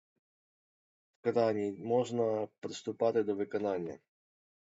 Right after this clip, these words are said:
Якщо не вдасться отримати тестовий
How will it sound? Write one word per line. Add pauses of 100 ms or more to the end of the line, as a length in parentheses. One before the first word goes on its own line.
(720)
Якщо
не
вдасться
отримати
тестовий